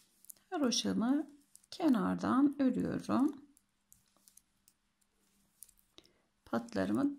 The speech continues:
diğer örgümüzün normal bölümüne de geçtik. Bakınız roba kısmına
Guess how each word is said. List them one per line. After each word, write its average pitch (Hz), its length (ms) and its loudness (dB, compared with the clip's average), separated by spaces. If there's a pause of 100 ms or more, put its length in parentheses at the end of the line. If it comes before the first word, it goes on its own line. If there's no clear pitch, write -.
diğer 254 580 -2 (3000)
örgümüzün 233 880 2 (1040)
normal 254 520 4
bölümüne 190 480 2
de - 60 -2
geçtik. - 540 -4
Bakınız - 520 -4
roba 175 300 -2
kısmına 226 580 2